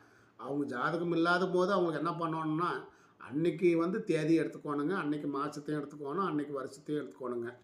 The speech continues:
அவங்க உள்ள வர நேரத்தை வச்சு அது கணக்கெடுத்து ஒரு ஜாதகம் பிரிண்ட் அவுட் எடுக்கணுங்க. எடுத்து அந்த ஜாதகத்துல என்ன ராசி, என்ன நட்சத்திரம், என்ன லக்னம் வருதோ, என்ன அங்க தசாபுத்திகள் நடக்குதோ, அது கணக்கு போட்டு இது கிடைக்குமா கிடைக்காதா, ஆகுமா ஆகாதா அப்படின்னு பார்த்து சொல்றதுக்கு தான் பிரசன்னம் அப்படின்னு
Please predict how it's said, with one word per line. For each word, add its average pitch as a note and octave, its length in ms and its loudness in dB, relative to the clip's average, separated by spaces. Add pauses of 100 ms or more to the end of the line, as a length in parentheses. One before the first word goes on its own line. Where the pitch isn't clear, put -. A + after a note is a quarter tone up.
(400)
அவங்க D#3 260 -2
உள்ள E3+ 220 2
வர F#3 180 4
நேரத்தை E3 460 0
வச்சு D#3+ 360 -2
அது F#3 120 -6
கணக்கெடுத்து D3+ 580 -4
ஒரு E3 200 0
ஜாதகம் D3 440 -2
பிரிண்ட் D3 240 -2
அவுட் C#3+ 160 -4
எடுக்கணுங்க. A#2+ 500 -8 (540)
எடுத்து E3+ 280 -2
அந்த E3+ 240 2
ஜாதகத்துல F3+ 680 2
என்ன F3 220 4
ராசி, E3 340 2
என்ன E3 180 2
நட்சத்திரம், D#3+ 480 -2
என்ன D#3+ 220 0
லக்னம் D3+ 480 -2
வருதோ, F3 240 -2 (360)
என்ன F3+ 200 0
அங்க D#3+ 260 2
தசாபுத்திகள் D#3+ 520 0
நடக்குதோ, C#3+ 360 -2
அது F3 140 -2
கணக்கு D3+ 320 -6
போட்டு D3 300 -2
இது F#3 100 -2
கிடைக்குமா D3 420 -4
கிடைக்காதா, C#3+ 520 -6
ஆகுமா C3+ 580 -6
ஆகாதா C3 420 -8 (460)
அப்படின்னு D#3 400 -4
பார்த்து C#3+ 460 -4
சொல்றதுக்கு C3+ 360 -8
தான் D#3+ 220 -6
பிரசன்னம் C#3+ 480 -6
அப்படின்னு B2 240 -6